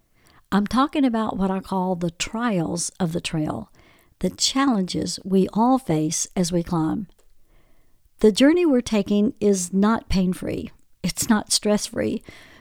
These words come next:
nor is it worry-free. Jesus assured us that we would face trials and hardships in life. Listen to what he said in John sixteen thirty-three. "In this world,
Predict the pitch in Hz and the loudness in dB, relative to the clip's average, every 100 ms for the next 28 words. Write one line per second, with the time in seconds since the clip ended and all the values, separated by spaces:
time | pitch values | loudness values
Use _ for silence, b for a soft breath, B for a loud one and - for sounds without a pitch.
0 | B 202 240 285 302 311 - 226 214 202 | B 2 4 2 0 -4 0 2 2 4
1 | 180 165 - - 220 233 - b b b | 2 2 -2 -6 -4 -6 -8 b b b
2 | b - 240 285 320 311 262 240 - 339 | b -4 0 0 0 -2 0 0 2 2
3 | 226 - 196 - 202 175 196 262 320 311 | 2 0 0 2 2 2 4 4 4 0
4 | - 285 294 - 247 233 170 170 170 - | 2 2 2 -2 -2 0 0 0 -2 2
5 | 240 277 - 262 254 - 165 - - - | 4 2 0 -2 -2 0 0 0 -4 -2
6 | 202 208 190 196 - _ _ _ _ _ | -2 0 -4 -6 -10 _ _ _ _ _
7 | _ _ _ 226 302 440 403 311 277 277 | _ _ _ 4 6 4 2 2 2 2
8 | - 175 165 180 - 208 180 185 165 160 | 2 2 2 0 -2 0 2 2 2 2
9 | 160 - 285 - - 202 185 190 190 - | 0 -2 -2 -2 -2 0 0 -2 -6 -16
10 | - 202 185 190 196 151 175 196 - _ | -8 -2 0 -2 -2 -2 -2 -6 -14 _
11 | _ _ 196 220 285 349 - 226 190 165 | _ _ 4 6 6 0 -2 0 0 2
12 | 165 185 | 0 -4